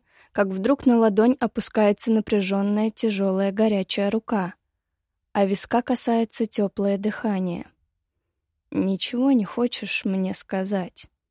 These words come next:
цедит Никита сквозь зубы, а у меня слезы наворачиваются. Не хочу, ничего говорить не хочу. "Нет".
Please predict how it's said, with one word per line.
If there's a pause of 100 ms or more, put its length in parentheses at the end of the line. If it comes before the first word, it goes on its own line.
(420)
цедит
Никита
сквозь
зубы, (500)
а
у
меня
слезы
наворачиваются. (460)
Не
хочу, (240)
ничего
говорить
не
хочу. (1080)
"Нет".